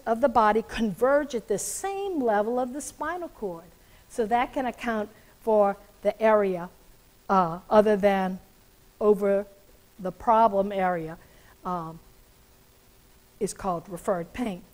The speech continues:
Let's do a quick quiz. A patient complains of pain going from the right buttocks down to the right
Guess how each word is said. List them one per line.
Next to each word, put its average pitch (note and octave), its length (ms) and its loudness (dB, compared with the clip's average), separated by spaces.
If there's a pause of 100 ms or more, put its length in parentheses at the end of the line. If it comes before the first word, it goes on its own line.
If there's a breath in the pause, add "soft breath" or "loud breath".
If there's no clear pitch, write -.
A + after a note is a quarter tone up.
(200)
Let's F#4+ 140 0
do F4+ 140 -2
a - 40 -2
quick - 260 -2
quiz. G3+ 340 -6 (280 loud breath)
A - 40 -20
patient E4 300 -2
complains D4+ 320 0
of E4 100 -6
pain A#3 280 -4
going G#3+ 280 -6
from A#3 180 -10
the A#3 60 -8
right G#3+ 400 -6
buttocks G#3+ 460 -8 (100)
down B3+ 640 -4
to C4 140 -8
the A#3+ 80 -8
right A#3+ 260 -4